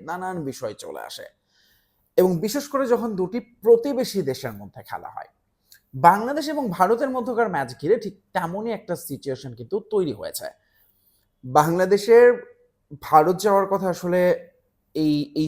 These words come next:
সপ্তাহের দিকেই, কারণ হচ্ছে পনেরো তারিখ থেকে ভারতে দলটির টেস্ট সিরিজের জন্য অনুশীলন শুরু করার কথা। তার মানে at least চোদ্দ তারিখে তারা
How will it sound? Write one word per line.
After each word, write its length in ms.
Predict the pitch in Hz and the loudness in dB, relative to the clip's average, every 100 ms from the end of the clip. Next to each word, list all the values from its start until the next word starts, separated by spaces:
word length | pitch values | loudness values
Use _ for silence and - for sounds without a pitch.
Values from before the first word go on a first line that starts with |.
| 143 | -2
সপ্তাহের 360 | 151 - 165 139 | -6 -2 -4 -4
দিকেই, 240 | 156 202 233 | -6 -6 -4
কারণ 140 | 131 127 | -6 -6
হচ্ছে 160 | 127 - - | -8 -10 -6
পনেরো 260 | 160 247 240 202 | -4 0 0 2
তারিখ 180 | 127 - 127 | -2 -4 -12
থেকে 200 | - 208 285 285 _ _ 117 127 | -4 -2 -2 -6 _ _ -8 -2
ভারতে 320 | 120 127 202 175 | -2 -2 -4 -2
দলটির 340 | 117 110 185 202 - | -4 -4 -6 -8 -8
টেস্ট 200 | 110 - | -8 -8
সিরিজের 320 | 135 131 131 139 | -8 -8 -8 -8
জন্য 120 | 214 196 | -6 -6
অনুশীলন 340 | 175 156 147 151 | -8 -8 -10 -10
শুরু 140 | - 254 131 | -12 -8 -6
করার 160 | 104 | -6
কথা। 120 | 101 104 | -8 -12
তার 100 | 110 117 | -12 -10
মানে 100 | 180 | -10
at 60 | - | -10
least 160 | 202 - 170 | -10 -8 -6
চোদ্দ 180 | 147 190 196 | -4 -4 -4
তারিখে 220 | 190 190 | -4 -4
তারা 100 | 185 | -6